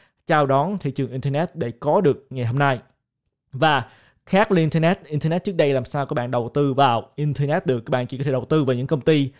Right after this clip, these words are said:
ở trên thị trường Internet mà thôi. Nhưng mà đối với crypto đó thì chúng ta có thể đầu tư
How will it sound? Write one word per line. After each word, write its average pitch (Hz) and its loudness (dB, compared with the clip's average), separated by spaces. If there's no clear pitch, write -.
ở 131 -2
trên 147 0
thị 135 -4
trường 123 -4
Internet 147 -4
mà 131 -6
thôi. 139 0
Nhưng 156 0
mà 143 2
đối 131 0
với 175 -4
crypto 147 0
đó 131 0
thì 127 -8
chúng 131 -10
ta 127 -2
có 143 -4
thể 131 -6
đầu 123 -4
tư 143 2